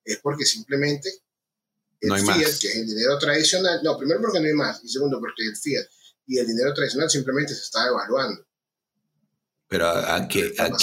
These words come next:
Speaker 1: pasando.
Speaker 2: tasa se va a devaluar el dinero fiat para que un, un activo duplique su valor,
Speaker 1: Bueno.
Speaker 2: triplique su valor? O sea,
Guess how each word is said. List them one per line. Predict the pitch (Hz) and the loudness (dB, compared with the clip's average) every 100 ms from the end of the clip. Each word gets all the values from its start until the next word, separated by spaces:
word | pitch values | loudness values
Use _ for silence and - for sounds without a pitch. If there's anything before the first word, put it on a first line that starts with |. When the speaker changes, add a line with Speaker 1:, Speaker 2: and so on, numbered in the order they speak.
| 104 | 0
Speaker 1:
pasando. | - | 2
Speaker 2:
tasa | 110 104 120 | 0 2 0
se | 113 | 2
va | 98 | 2
a | 101 | 2
devaluar | 104 90 95 98 | 2 2 2 2
el | 104 98 - | 0 -2 -6
dinero | 82 82 92 | -4 -2 -2
fiat | 92 - 107 107 - - _ _ _ _ _ | 0 0 2 0 -4 -16 _ _ _ _ _
para | - 78 76 | -4 -2 -2
que | 85 | -2
un, | 90 92 65 65 - | 0 0 -4 -6 -6
un | 92 92 87 - | -2 0 -2 -2
activo | 95 107 98 107 104 90 - _ _ _ _ - | -2 -2 0 2 2 0 -6 _ _ _ _ -10
duplique | - 98 90 92 92 | -2 -2 0 0 0
su | 95 85 | 0 0
valor, | 82 80 | 0 2
Speaker 1:
Bueno. | 101 | 0
Speaker 2:
triplique | - - 90 - 90 | -2 -2 -2 -2 0
su | 92 | 0
valor? | 80 80 | 0 -2
O | |
sea, | - | -2